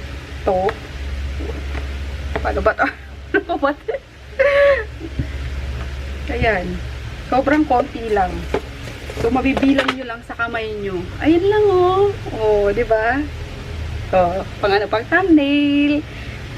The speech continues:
Dito lang ako nag-stick sa mga products na to, guys. Kaya, na-achieve ko naman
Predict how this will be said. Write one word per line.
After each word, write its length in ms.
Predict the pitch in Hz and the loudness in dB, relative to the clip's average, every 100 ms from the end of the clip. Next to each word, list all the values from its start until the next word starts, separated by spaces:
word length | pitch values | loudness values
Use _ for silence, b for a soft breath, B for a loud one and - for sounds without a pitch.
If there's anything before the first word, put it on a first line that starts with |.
| - - - - - - - 214 | -4 -4 -4 -8 -10 -10 -6 0
Dito 160 | 254 | 2
lang 160 | 262 254 240 | 4 2 2
ako 160 | 226 | 2
nag-stick 400 | 220 - - 202 - | 0 -2 0 0 0
sa 160 | 190 202 | 0 0
mga 160 | 190 | 0
products 480 | - 190 185 - - | 0 0 0 -4 -6
na 80 | - | -6
to, 160 | 160 | -6
guys. 320 | 151 120 151 147 | -4 -6 -6 -4
Kaya, 320 | 180 180 180 - - - - - - - - | 0 2 2 0 -4 -12 -12 -12 -12 -14 -8
na-achieve 400 | - 226 - 240 - | -2 -2 0 -4 0
ko 120 | 233 | 0
naman 600 | 226 220 202 185 185 190 | 2 2 0 0 -2 -4